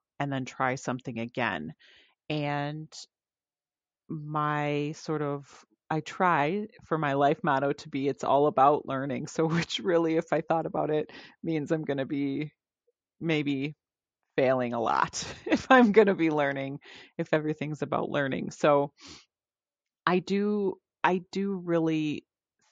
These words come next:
think it, you're, you're, you're right on that it is that hard part that makes us know that we're really, we're really getting in there and that we're really making some changes and that we're really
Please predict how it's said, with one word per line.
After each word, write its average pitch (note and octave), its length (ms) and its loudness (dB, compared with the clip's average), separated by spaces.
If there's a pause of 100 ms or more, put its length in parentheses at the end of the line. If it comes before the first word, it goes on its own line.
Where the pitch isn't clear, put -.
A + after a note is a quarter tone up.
(160)
think D#3+ 280 -4 (1600)
it, D#3+ 140 -4 (280)
you're, D#3 360 -4
you're, D3 280 -8 (200)
you're D3+ 240 -8
right D#3 300 0
on D3 340 -4
that C#3+ 180 -2
it C#3 140 -2
is C#3 420 -4
that C3 220 -2
hard D#3+ 440 -4
part C#3 320 -4
that C#3+ 160 -6
makes D3 340 -8
us - 240 -8
know C#3+ 240 -6
that C3+ 180 -8
we're C#3+ 100 -12
really, C#3 440 -6 (440)
we're C#3+ 140 -6
really D#3 280 0
getting D3 300 -4
in C#3+ 160 -4
there C#3 280 -6
and C#3 200 -6
that B2 120 -6
we're C#3 120 -10
really C#3 300 -6
making C#3+ 380 -8
some - 180 -10
changes C#3 520 -10
and C#3+ 180 -12
that C3+ 100 -10
we're C#3+ 160 -16
really C3 480 -6